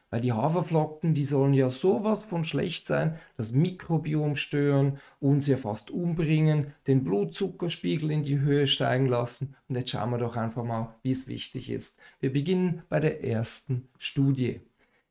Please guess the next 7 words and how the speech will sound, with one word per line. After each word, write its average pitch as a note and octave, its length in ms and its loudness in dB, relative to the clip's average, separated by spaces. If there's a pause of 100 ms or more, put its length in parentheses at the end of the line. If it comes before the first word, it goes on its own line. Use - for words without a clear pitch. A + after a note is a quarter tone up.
(120)
Die D#3+ 60 2
letztgenannte F3+ 800 4
Wirkung F#3 540 4
haben C3 640 2
große D3+ 540 2
Aufmerksamkeit D3 1000 0
erregt D#3+ 500 0